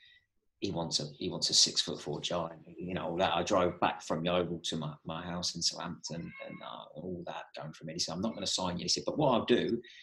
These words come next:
is I'll give you a call in the next week or two." But he said, um, "If anything comes up for you, let me know." So at the time I was a bit like,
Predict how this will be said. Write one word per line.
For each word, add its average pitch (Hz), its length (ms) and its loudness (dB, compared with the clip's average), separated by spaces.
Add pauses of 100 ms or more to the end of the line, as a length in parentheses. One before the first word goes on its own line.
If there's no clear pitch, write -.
(160)
is 104 100 4
I'll 117 140 8
give 139 180 8
you 120 100 12
a - 40 -2
call 135 500 6 (140)
in 92 100 -4
the 90 80 0
next 92 260 0
week 85 280 -2
or - 100 -6
two." 73 260 0 (1200)
But 104 120 8
he - 60 4
said, 107 280 8
um, 104 460 4 (140)
"If 113 160 4
anything 156 340 6
comes 123 260 4
up - 220 0
for - 80 -6
you, - 240 0 (320)
let 131 220 4
me 120 100 10
know." 143 420 4 (140)
So - 160 2
at 139 80 4
the - 60 0
time 120 360 4
I 101 60 2
was 95 140 0
a 95 60 0
bit 101 200 -2
like, 92 300 -2